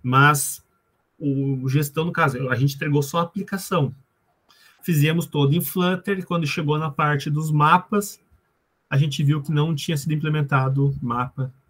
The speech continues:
do Flutter. Então, a gente saiu correndo atrás de uma coisa que era nova, pra entregar um produto com uma coisa que era nova.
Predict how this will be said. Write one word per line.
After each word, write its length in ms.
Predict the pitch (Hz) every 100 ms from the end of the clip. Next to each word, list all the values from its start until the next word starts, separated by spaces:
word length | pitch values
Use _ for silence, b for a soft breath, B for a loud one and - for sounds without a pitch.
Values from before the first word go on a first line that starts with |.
| _ _ _ -
do 80 | 139
Flutter. 420 | 131 113 120 104 _ _ _ _ _ _ _ _ -
Então, 680 | 131 131 131 131 131 135 -
a 140 | 131
gente 240 | 113 143 139
saiu 240 | 156 156
correndo 640 | - 156 131 170 214 226 226
atrás 380 | 160 147 143 143
de 80 | 131
uma 100 | 135
coisa 240 | 139 131
que 80 | -
era 140 | 139 139
nova, 400 | 135 131 170 185
pra 100 | 147
entregar 480 | 143 147 139 135
um 120 | 165 185
produto 580 | 165 147 139 139 139
com 100 | 131
uma 140 | 123 123
coisa 240 | 127 123
que 80 | -
era 140 | 131
nova. 480 | 131 127 131 151 180